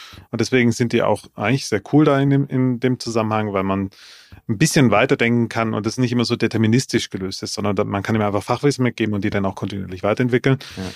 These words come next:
Speaker 1: Wo ich jetzt gerade zu Tobi zugehört habe, habe ich mir gedacht, ja, jetzt Vorsicht, nicht, dass jetzt jeder seine ag-, eigenen Agenten entwickelt, die dann nur irgendwo lokal auf.
Speaker 2: <laughs>
Speaker 1: Also ihr müsst schon gucken, dass man da eine gewisse Strategie entwickelt für eine
Speaker 2: Absolut.
Speaker 1: Kanzlei. Ähm, wie gehe ich denn mit solchen Agenten um? Wo baue ich die rein? Wie kriege ich die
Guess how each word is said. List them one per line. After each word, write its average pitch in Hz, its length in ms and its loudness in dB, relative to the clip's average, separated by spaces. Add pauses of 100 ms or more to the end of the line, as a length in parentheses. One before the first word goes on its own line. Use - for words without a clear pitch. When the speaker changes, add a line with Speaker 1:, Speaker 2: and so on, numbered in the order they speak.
(500)
Speaker 1:
Wo 123 140 6
ich 127 80 6
jetzt 135 140 2
gerade 120 120 2
zu 123 120 0
Tobi 127 240 4
zugehört 135 260 4
habe, 120 140 2
habe 113 80 4
ich 110 40 2
mir 113 120 4
gedacht, 107 280 0
ja, 110 140 4
jetzt 113 140 -2
Vorsicht, 131 420 0
nicht, 131 180 0
dass 113 120 0
jetzt 120 160 0
jeder 120 180 4
seine 110 240 0
ag-, 101 300 -2
eigenen 135 340 4
Agenten 123 320 2
entwickelt, 120 380 2
die 117 80 0
dann 117 200 2
nur 131 200 6
irgendwo 127 220 4
lokal 123 440 4
auf. 120 80 2 (180)
Speaker 2:
<laughs> - 200 -6
Speaker 1:
Also 123 120 2
ihr 139 100 6
müsst 151 180 4
schon 147 120 0
gucken, 151 240 0
dass 127 120 2
man 131 100 2
da 127 80 6
eine 120 160 4
gewisse 123 300 -4
Strategie 120 440 -2
entwickelt 127 360 2
für - 80 -8
eine 113 100 2
Speaker 2:
Absolut. 113 160 -2 (260)
Speaker 1:
Kanzlei. 120 220 2 (480)
Ähm, 120 420 2
wie 127 120 0
gehe 127 120 0
ich 110 80 -2
denn 123 120 2
mit 117 80 0
solchen 113 180 0
Agenten 113 460 0
um? 151 440 6
Wo 123 240 4 (160)
baue 117 200 6
ich 110 80 0
die 127 140 0
rein? 120 440 2
Wie 123 100 0
kriege 120 280 -4
ich 113 120 -12
die 117 220 0